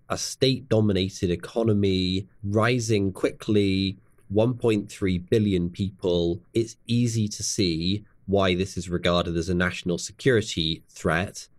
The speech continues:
and so why it's easy to win the argument in D C for things like banning sales of leading-edge semiconductors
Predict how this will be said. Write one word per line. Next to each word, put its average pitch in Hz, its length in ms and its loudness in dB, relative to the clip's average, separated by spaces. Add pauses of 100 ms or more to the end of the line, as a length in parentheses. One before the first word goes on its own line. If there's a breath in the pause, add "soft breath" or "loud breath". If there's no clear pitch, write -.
(140)
and 90 220 0
so 90 420 2
why 92 280 0
it's 87 200 -8
easy 101 320 0
to 92 140 -4
win 87 200 2
the 87 160 -2
argument 90 720 -2
in 90 180 -2
D 90 200 -2
C 85 560 -2 (260 soft breath)
for 104 120 0
things 90 440 0
like 82 440 0 (600)
banning 90 380 4
sales 85 480 0
of 82 120 -6
leading-edge 87 580 0
semiconductors 85 1080 -2